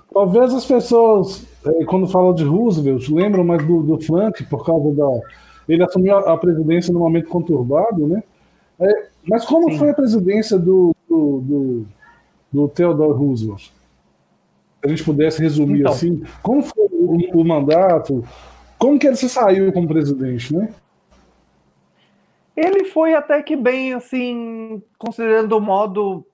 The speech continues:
Speaker 2: triste, né, pelo qual ele herdou o cargo, ele teve que, pra começar, curar um país que tava traumatizado com a terceiro assassinato de um presidente em menos de cinquenta anos. É, vamos lembrar, mil oitocentos e sessenta e cinco, o Theodor-, é, Theodor-, eu ia falar Theodore Lincoln.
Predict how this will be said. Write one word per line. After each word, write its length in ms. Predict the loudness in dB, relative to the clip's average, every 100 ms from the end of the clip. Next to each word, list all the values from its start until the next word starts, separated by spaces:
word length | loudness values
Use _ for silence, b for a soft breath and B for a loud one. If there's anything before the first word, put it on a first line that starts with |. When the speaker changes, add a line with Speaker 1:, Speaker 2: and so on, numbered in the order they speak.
| _
Speaker 2:
triste, 440 | -12 -10 -10 -10 -8
né, 260 | -6 -8 -10
pelo 200 | -8 -6
qual 180 | -2 -2
ele 120 | -2
herdou 280 | -2 -2 -4
o 80 | -2
cargo, 380 | 0 0 -2 -4
ele 180 | -4
teve 340 | -4 -6 -6 -10
que, 200 | -10 -10
pra 180 | -6 -6
começar, 440 | -4 -6 -4 -6
curar 320 | -4 -2 0
um 100 | -2
país 320 | -4 -4 -4 -6
que 80 |
tava 180 | -6 -4
traumatizado 800 | -4 -10 -10 -14 -8 -6 -6 -10
com 340 | -20 -20 -20 -16
a 280 | -12 -10 -8
terceiro 560 | -6 -6 -2 -4 -4 -6
assassinato 580 | -8 -10 -10 -8 -8 -8
de 80 |
um 80 | -12
presidente 920 | -4 -4 -2 -4 -6 -6 -10 -14 -14
em 180 | -12 -10
menos 400 | -6 -6 -6 -8
de 100 | -14
cinquenta 420 | -16 -12 -10 -4 -2
anos. 500 | 0 -4 -10 -20 _ _ _ _ _ _
É, 260 | -12 -8 -6
vamos 180 | -4 -2
lembrar, 560 | -2 0 0 -2 -8 b b
mil 140 | -2 -2
oitocentos 320 | -2 -6 -8
e 40 |
sessenta 220 | -8 -4
e 60 | -4
cinco, 460 | -4 -6 -6 -6 -6
o 40 |
Theodor-, 360 | -2 0 0 0
é, 340 | 0 -2 -8 _
Theodor-, 240 | -20 -18
eu 140 | -12 -12
ia 40 |
falar 220 | -8 -6
Theodore 380 | -4 -4 -2 -2
Lincoln. 260 | -4 -12